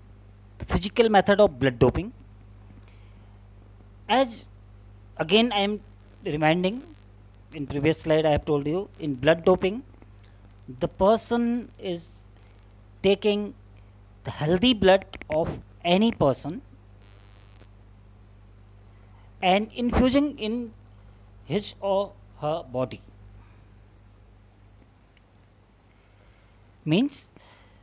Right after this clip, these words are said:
the person is infusing the blood of any healthy person in his or her body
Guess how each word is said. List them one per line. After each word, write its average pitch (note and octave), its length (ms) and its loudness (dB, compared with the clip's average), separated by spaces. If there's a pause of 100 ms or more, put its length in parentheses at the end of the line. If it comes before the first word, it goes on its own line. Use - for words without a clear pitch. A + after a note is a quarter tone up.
(260)
the - 80 -6
person E3+ 460 0
is D#4+ 260 -6 (1800)
infusing A3+ 580 2 (300)
the - 80 0
blood E3 380 4 (960)
of F#3 240 -4 (140)
any G3+ 340 4
healthy F#3+ 300 2
person A#3+ 520 -4 (140)
in F3 220 -4
his D#3 400 -2
or F3 160 2
her D3+ 100 -2
body C3+ 480 -2